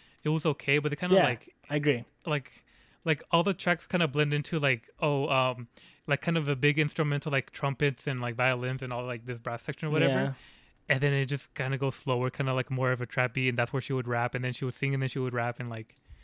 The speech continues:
Speaker 1: I don't know.
Speaker 2: Yeah,
Speaker 1: Like
Speaker 2: this wasn't good, man. Like, I don't, I don't remember any of this shit. Like, it's just, it kinda just
Speaker 1: Yeah.
Speaker 2: went. Like, it, it felt like a fever dream. Like, it was just
Speaker 1: Yeah.
Speaker 2: there, and I'm like, "Wait a second.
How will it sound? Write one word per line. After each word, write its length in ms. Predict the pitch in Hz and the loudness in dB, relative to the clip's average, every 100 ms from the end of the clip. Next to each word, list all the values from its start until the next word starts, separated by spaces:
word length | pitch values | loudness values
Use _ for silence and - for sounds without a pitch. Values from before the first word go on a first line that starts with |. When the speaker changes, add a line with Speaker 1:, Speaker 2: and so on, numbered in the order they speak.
| - - - - _ _ _ - | -16 -14 -16 -20 _ _ _ -10
Speaker 1:
I 80 | 156 | -6
don't 140 | 151 | 4
know. 280 | 147 127 110 110 - - - - _ _ _ | 4 4 -2 -4 -4 -12 -20 -20 _ _ _
Speaker 2:
Yeah, 140 | - 147 | 4 6
Speaker 1:
Like 80 | |
Speaker 2:
this 120 | 170 202 | 8 6
wasn't 240 | 165 131 | 6 6
good, 160 | 117 113 | 4 2
man. 300 | 113 110 117 | -2 -4 -4
Like, 120 | 151 - | -4 6
I 80 | 180 | 8
don't, 240 | 180 147 - _ - | 8 4 -6 _ -2
I 60 | 160 | 4
don't 100 | 180 | 6
remember 460 | 175 160 156 143 143 - | 8 6 6 4 2 -4
any 200 | 160 160 | 0 4
of 60 | 135 | 4
this 120 | 127 | 4
shit. 220 | - 131 | 0 0
Like, 260 | 131 127 123 - - - - - _ _ _ _ _ - | 2 2 0 -12 -20 -20 -20 -20 _ _ _ _ _ -2
it's 180 | 151 - | 0 8
just, 360 | 190 147 - - _ _ _ _ | 8 8 0 -14 _ _ _ _
it 100 | 180 | 2
kinda 220 | 220 220 | 8 10
just 160 | - 127 | 10 8
Speaker 1:
Yeah. 80 | 127 | 6
Speaker 2:
went. 280 | 240 160 - | 4 4 0
Like, 220 | 170 156 - | 0 0 4
it, 200 | 196 202 | 4 6
it 60 | 196 | 2
felt 60 | 233 | 2
like 120 | 220 | 4
a 60 | 202 | 6
fever 280 | 262 202 | 6 6
dream. 380 | 160 139 123 120 - - _ _ _ | 4 4 0 -2 -10 -20 _ _ _
Like, 160 | 170 151 - - - - - | 2 2 -4 -20 -20 -20 8
it 80 | 208 | 10
was 180 | 247 226 | 10 8
just 140 | 214 | 6
Speaker 1:
Yeah. 80 | 208 | 8
Speaker 2:
there, 200 | 220 240 | 8 8
and 100 | 180 | 6
I'm 100 | 160 | 4
like, 200 | 147 156 | 4 4
"Wait 120 | 185 | 4
a 40 | 165 | 4
second. 360 | 147 127 110 | 2 0 -6